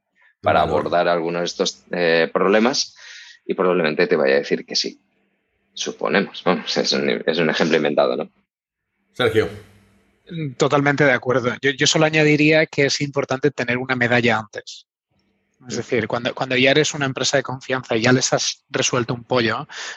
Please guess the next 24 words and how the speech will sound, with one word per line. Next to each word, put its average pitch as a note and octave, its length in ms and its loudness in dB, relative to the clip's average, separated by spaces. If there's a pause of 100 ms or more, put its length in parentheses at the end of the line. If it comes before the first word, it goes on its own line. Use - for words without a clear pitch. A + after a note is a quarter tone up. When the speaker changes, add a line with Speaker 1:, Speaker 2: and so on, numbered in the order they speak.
(160)
Speaker 3:
ya A2+ 100 2
les A#2 120 2
has B2+ 140 -2
apagado A#2 360 2
un A2+ 100 -12
fuego, B2 340 0 (320)
es C#3 160 0
mucho C#3+ 220 -2
más C#3 200 -4
fácil C#3+ 440 2
tener B2+ 420 0
la, C3 360 4 (600)
la C3 160 2
confianza C3 640 0
para B2 480 2
trabajar C3 400 0
en C#3 60 4
Speaker 2:
Por D3 60 4
Speaker 3:
algo D3 140 2
Speaker 2:
supuesto. C#3 80 -4
Speaker 3:
que D3 60 0
es C#3 120 -4
más - 160 -2
abstracto. B2 600 -2